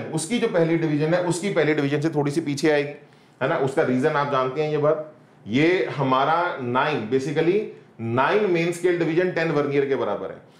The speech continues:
तो उसकी ninth division पे उसकी टेन डिवीजन आ रही हैं, तो definitely बेटा वो वाला छोटा होगा, और definitely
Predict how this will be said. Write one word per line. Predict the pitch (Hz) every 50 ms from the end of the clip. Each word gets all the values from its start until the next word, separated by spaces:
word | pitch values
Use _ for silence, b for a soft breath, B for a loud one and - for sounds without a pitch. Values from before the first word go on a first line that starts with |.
| B B -
तो | 147
उसकी | 151 151 156 190
ninth | 175 151 143 147 160 180 208 214 220
division | 190 165 170 160 160 165 180 175
पे | 165 185 190 185
उसकी | 180 175 175 - 196 190
टेन | - 175 165 160
डिवीजन | 156 151 143 139 147 139
आ | 120 127 120
रही | 127 139
हैं, | 156 156
तो | 147
definitely | 117 131 131 165 170 165 156 165
बेटा | 151 147 147
वो | 147 143 147
वाला | 143 151 151 151
छोटा | - 143 127 131 147
होगा, | 143 139 131 143 - - B B B B B B B B
और | B 139 160 175 170 160 131 123
definitely | 135 139 143 175 185 185 175 175 190 202